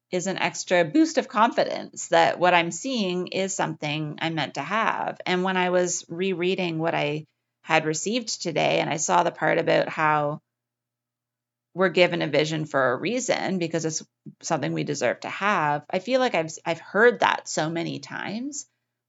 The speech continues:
but it never really connected with me until realizing that I've already come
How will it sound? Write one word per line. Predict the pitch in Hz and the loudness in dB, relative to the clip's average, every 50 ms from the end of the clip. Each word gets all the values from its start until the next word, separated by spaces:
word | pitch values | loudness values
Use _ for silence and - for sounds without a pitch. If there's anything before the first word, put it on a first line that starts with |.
| _ - | _ 0
but | 202 202 196 | 4 4 6
it | 202 165 175 | 6 4 2
never | 180 180 180 180 180 175 185 180 175 | 2 0 0 0 2 2 4 4 4
really | 165 170 165 160 156 156 | 6 4 4 4 2 -4
connected | - - 220 156 143 135 - 147 - - 175 165 180 | -6 -8 -6 -6 -4 -4 -4 -4 -4 -4 -4 -2 -2
with | 196 202 - | -4 -4 -2
me | 214 220 220 226 220 208 - | -2 -2 0 0 -2 -4 -4
until | - 180 175 - - 170 160 160 151 151 151 151 151 - _ _ _ _ _ _ _ _ _ | -4 -4 -4 -4 -4 -2 0 2 2 2 2 0 -4 -6 _ _ _ _ _ _ _ _ _
realizing | 170 165 185 190 190 185 165 160 160 151 - 160 156 160 160 151 | -4 0 2 4 6 6 6 6 4 2 -2 -2 -2 -2 -2 0
that | 156 147 135 131 - - _ - | 0 2 2 2 0 -4 _ 0
I've | 165 170 165 | 2 2 2
already | - 151 165 165 160 165 165 160 156 156 151 127 - _ _ _ _ _ _ _ _ _ _ _ _ _ _ _ _ _ - | 2 2 2 2 0 0 -2 0 0 -2 -2 -4 -8 _ _ _ _ _ _ _ _ _ _ _ _ _ _ _ _ _ -12
come | - - 196 180 | -6 -4 -2 -2